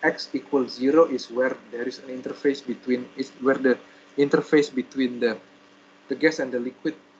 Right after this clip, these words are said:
is located on. Okay, once we do that thing, then we can, um, convert,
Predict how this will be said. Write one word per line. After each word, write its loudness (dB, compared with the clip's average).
is -8
located -2
on. -14
Okay, -4
once 0
we 2
do 2
that 2
thing, -4
then 0
we 2
can, 2
um, -8
convert, 0